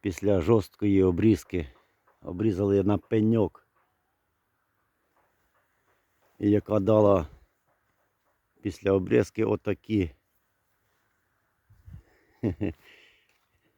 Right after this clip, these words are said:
вовчки. Отак виглядає зараз на даний час. Висота прививка два двадцять, висота два двадцять.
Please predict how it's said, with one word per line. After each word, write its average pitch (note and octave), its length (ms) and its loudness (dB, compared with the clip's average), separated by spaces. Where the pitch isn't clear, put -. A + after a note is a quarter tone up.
вовчки. F#2+ 680 -4
Отак F2+ 360 -6
виглядає F#2 680 -2
зараз F2+ 600 -2
на F2 140 -8
даний E2+ 400 -6
час. - 460 -14
Висота A#2+ 560 -2
прививка A#2+ 560 4
два A2 240 2
двадцять, G#2+ 480 -2
висота G2+ 460 -6
два F#2+ 240 -2
двадцять. G#2 640 -4